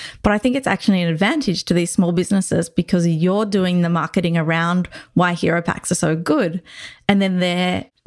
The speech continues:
showing up at the doorstep to their customers and they're like, "Oh,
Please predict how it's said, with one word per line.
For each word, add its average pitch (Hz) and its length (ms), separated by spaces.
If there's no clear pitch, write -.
showing 196 360
up 170 180
at - 80
the 175 80
doorstep 175 640
to 196 100
their 160 140
customers 202 680
and 208 100
they're 196 100
like, 185 180
"Oh, 190 240